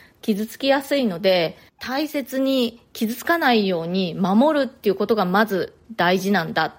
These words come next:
て言ってるんですね。そういうまだまだね、小さい生まれたての夢をあんまりむやみやたらに人に言う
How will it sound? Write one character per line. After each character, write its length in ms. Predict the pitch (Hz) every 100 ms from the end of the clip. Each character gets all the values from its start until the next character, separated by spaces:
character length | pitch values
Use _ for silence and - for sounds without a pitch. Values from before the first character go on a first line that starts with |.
| _ -
て 200 | 151 - - -
言 120 | 190
っ 20 |
て 220 | 170 - 175
る 120 | 160
ん 100 | 135
で 80 | 151
す 140 | -
ね。 340 | 190 220 - _ _ _ _
そ 200 | - 262
う 60 | 269
い 100 | 254
う 120 | 262
ま 180 | 240 254
だ 100 | 254
ま 160 | 233 247
だ 140 | 214
ね、 280 | 190 175 190 - _ _
小 540 | - 254 254 254 262 262
さ 220 | - 240
い 380 | 226 214 196 - _ _
生 120 | 202 202
ま 140 | 233
れ 80 | 262
た 160 | 220
て 140 | - 254
の 220 | 240 233
夢 340 | 214 226 247
を 460 | 220 156 175 147 - - _
あ 100 | -
ん 60 | 233
ま 80 | 240
り 100 | 233
む 200 | 220 262
や 160 | 285
み 260 | 208 170 156
や 120 | 196
た 180 | - 196
ら 120 | 202
に 400 | 202 220 208 - - _
人 300 | - 254 247
に 220 | 240 240
言 280 | 240 240
う 100 | 233